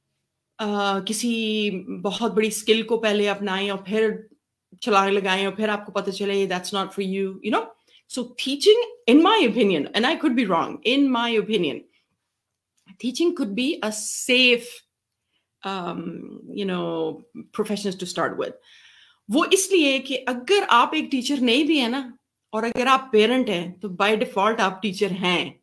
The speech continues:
right? So मैं कहती हूँ, और हम, हम, हमें पता होता है, डिग्रियां हम सबके पास हैं। ये तो, आ, मुझे भी पता है। हम में, हमारा बचपन से सारा जोर इस बात पे होता है कि हमारा बच्चा डिग्री जरूर ले ले, क्योंकि again,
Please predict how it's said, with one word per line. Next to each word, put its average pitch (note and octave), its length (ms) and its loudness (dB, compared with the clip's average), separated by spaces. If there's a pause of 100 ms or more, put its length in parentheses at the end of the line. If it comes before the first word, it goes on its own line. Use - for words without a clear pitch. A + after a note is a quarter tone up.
(140)
right? G3 360 0 (480)
So C#4 500 0
मैं A3+ 280 -2
कहती D4+ 220 -2
हूँ, D4+ 120 0
और A#3+ 360 -6 (320)
हम, A3 240 -4
हम, A#3 260 0
हमें B3+ 320 0
पता - 200 -2
होता C4 220 -4
है, G#3 100 0
डिग्रियां C#4+ 520 -2
हम A#3 180 -2
सबके D#4 400 -4
पास - 340 -10
हैं। - 120 -20
ये A3 220 -8
तो, D#4 420 -6 (260)
आ, - 60 -8 (240)
मुझे F#3 320 -2
भी A#3+ 80 -4
पता F#3+ 260 -4
है। F3+ 180 -4
हम F3+ 180 -4
में, G#3+ 400 -2 (360)
हमारा A#3+ 480 4
बचपन G#3 380 0
से C#4 100 -4
सारा B3 280 0
जोर A3+ 280 4
इस B3 140 -2
बात F#3+ 260 0
पे G3+ 60 2
होता F3+ 200 -2
है G#3 120 0
कि G#3+ 120 -6
हमारा G3 400 0
बच्चा F#3 360 -4
डिग्री F#3 480 0
जरूर F#3 300 2
ले E3 120 -4
ले, E3+ 140 -2
क्योंकि - 380 -10
again, G3+ 400 0